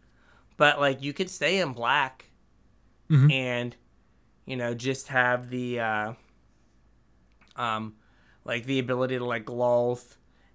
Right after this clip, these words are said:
Speaker 1: and then, like, you know, you Blood on the Snow, bring back your Kaya.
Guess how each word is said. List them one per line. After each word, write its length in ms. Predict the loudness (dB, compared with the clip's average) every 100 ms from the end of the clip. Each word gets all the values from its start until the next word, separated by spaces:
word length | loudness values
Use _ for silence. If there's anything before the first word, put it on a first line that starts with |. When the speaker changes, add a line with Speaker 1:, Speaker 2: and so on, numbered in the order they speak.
| -4
Speaker 1:
and 160 | -2 0
then, 200 | -4 -4
like, 240 | -6 -6 _ -12
you 120 | -6
know, 300 | -4 -4 -6 -14 -12
you 140 | -10
Blood 300 | -4 0 2
on 140 | 2 0
the 40 | -4
Snow, 280 | -2 -2
bring 220 | -2 -4 0
back 280 | 0 0
your 100 | -6
Kaya. 500 | -2 2 4 4 0